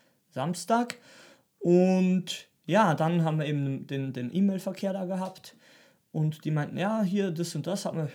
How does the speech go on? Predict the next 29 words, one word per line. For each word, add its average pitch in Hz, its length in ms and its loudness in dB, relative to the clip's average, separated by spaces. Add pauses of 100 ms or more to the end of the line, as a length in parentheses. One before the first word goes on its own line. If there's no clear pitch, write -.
wir 156 140 0
haben 151 80 0
auch 131 100 -6
ein 127 80 -6
paar 127 140 -10
Fragen 196 320 -4
gestellt, 170 420 0
weil 147 140 -2
wir 139 80 -6
wollten 147 160 -8
uns 143 160 -8
gut 175 160 -2
vorbereiten, 156 560 -4
dass 139 140 -8
wir 135 240 -8 (100)
so - 180 -10
viel 170 320 2
wie 143 60 -2
möglich 151 420 -4
halt 151 220 -8
davon 139 420 -8 (380)
mitnehmen. 202 720 4 (920)
Und 156 220 0
dann, 160 180 2
ja, 233 220 4
dann 170 100 4
<laughs> 147 60 0
ging - 20 -8 (220)
es - 20 2